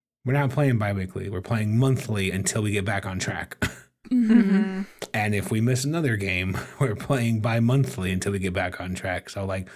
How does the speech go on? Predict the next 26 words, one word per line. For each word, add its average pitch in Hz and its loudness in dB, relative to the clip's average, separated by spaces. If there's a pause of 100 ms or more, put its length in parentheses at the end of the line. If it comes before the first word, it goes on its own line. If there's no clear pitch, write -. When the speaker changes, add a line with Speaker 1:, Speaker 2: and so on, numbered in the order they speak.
(880)
Speaker 1:
that's 117 2
one 117 4
of 104 2
the 98 2
dangers 95 2
of 87 -4
playing 117 2
week-, 92 -2
uh, 95 0
bi-weekly 92 -2
is 95 -2
it's 95 -6
r-, 101 -2
real 131 4
easy 135 4
to 107 0
kind 123 0
of 107 -2
forget 110 -2 (840)
the, 98 0 (840)
how, 123 0 (160)
you 117 2
know, 87 -4 (100)
forget 123 0
the, 95 0 (640)
uh, 78 -4